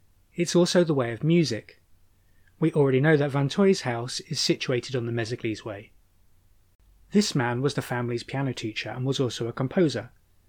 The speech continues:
We saw last time how he was bashful in his desire to play his works to the family during a visit.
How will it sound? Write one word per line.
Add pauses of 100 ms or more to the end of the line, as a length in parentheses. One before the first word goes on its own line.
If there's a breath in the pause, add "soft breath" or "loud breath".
(180)
We
saw
last
time
how
he
was
bashful
in
his
desire
to
play
his
works
to
the
family
during
a
visit.